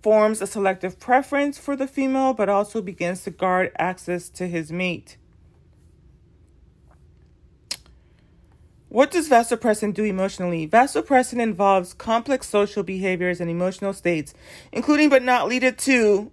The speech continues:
okay, you know what? I was gonna say something, but you know what? Take with it what you will. <laughs> 'Cause remember, the last part that I read right there, it says, "The male not only forms a selective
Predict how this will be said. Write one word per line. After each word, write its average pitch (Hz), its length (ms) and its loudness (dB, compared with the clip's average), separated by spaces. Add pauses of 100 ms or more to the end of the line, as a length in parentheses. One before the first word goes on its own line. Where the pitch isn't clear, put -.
okay, 277 560 6 (320)
you 285 140 2
know 508 160 6
what? 277 140 6
I 269 160 4
was 311 140 -2
gonna 254 180 -2
say 190 180 -2
something, 196 420 -8
but 190 220 -4
you 220 100 -10
know 226 140 -2
what? 226 260 -2
Take 214 200 -6
with 214 160 -10
it 185 180 -6
what 190 240 -8
you 196 80 -10
will. 165 380 -6 (180)
<laughs> - 1600 -8
'Cause 302 200 6
remember, 285 380 4
the 240 140 0
last 240 260 2
part 262 160 -2
that 233 80 2
I 220 80 6
read 202 180 0
right 202 180 -2
there, 196 140 0
it 196 100 -2
says, 185 420 -4
"The 196 120 -2
male 240 280 -2
not 269 180 -4
only 226 240 -6
forms 214 260 -4
a 208 60 -10
selective 185 480 -8